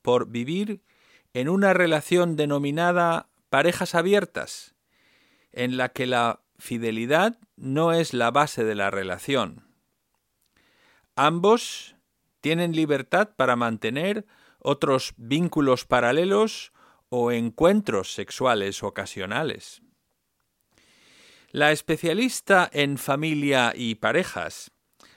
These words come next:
Rosalía Álvarez, atribuye este fenómeno a que actualmente existe más equidad entre hombres y mujeres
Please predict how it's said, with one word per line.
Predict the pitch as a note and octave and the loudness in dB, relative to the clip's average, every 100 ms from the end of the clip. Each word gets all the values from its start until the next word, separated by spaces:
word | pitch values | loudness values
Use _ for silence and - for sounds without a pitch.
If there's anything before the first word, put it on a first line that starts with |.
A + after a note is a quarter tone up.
| _ | _
Rosalía | - G#2 - G#2+ B2 A#2 F#2+ | -4 -4 -4 -4 -2 0 0
Álvarez, | - B2 A#2+ F#2+ C#3+ - - - _ _ _ _ _ _ - | 0 -2 -2 -2 -4 -6 -14 -20 _ _ _ _ _ _ 0
atribuye | C#3 D3+ F#3 A#3+ G3+ G3 F#3+ | 0 2 0 2 4 4 2
este | - F3 | 0 0
fenómeno | E3 E3 G#3 D3 C#3 F#3+ - | 2 2 2 2 0 -2 -4
a | - C3+ | -4 -4
que | - C#3 C3+ - _ _ | -2 0 0 -4 _ _
actualmente | C3+ C#3+ - D#3 A3+ G3+ G3 F3+ E3 | -2 -2 0 4 4 4 0 2 0
existe | D3 - E3+ - D3+ C#3+ | 0 -4 -6 -2 2 2
más | D3+ F#3 G3 | 2 -2 -4
equidad | - C#3+ D#3 D#3 B3 - | -4 -2 -2 -2 -6 -8
entre | B2 A#2 A2+ B2 | -8 -6 -2 0
hombres | D#3+ E3 D3+ - | 0 0 -2 -4
y | |
mujeres | C3 B2 G3 F#3 A#3 - - | -6 -4 -4 -2 -4 -8 -18